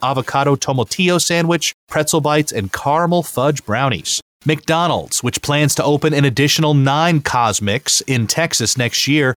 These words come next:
first revealed its spin-off plan in July, though photos of the Illinois location began to circulate earlier this week on X, formerly Twitter.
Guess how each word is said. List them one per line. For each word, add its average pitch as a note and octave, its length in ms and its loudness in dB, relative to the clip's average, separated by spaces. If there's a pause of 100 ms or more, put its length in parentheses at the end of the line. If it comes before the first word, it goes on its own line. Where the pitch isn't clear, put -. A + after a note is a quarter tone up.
first A3 320 0
revealed F#3 360 4
its D#3 120 0
spin-off E3+ 480 0
plan E3 280 2
in E3 100 2
July, C#3 540 0 (260)
though A2 200 0
photos E3+ 440 4
of G#2+ 80 0
the B2 140 -2
Illinois A#2 360 0
location A2 520 -2
began A2+ 260 0
to G#2+ 80 -4
circulate A2+ 560 0
earlier A2+ 340 2
this D#3 240 0
week A#2+ 260 -2
on F#2 160 -2
X, C3 380 -4
formerly F#2+ 400 -4
Twitter. A#2+ 340 0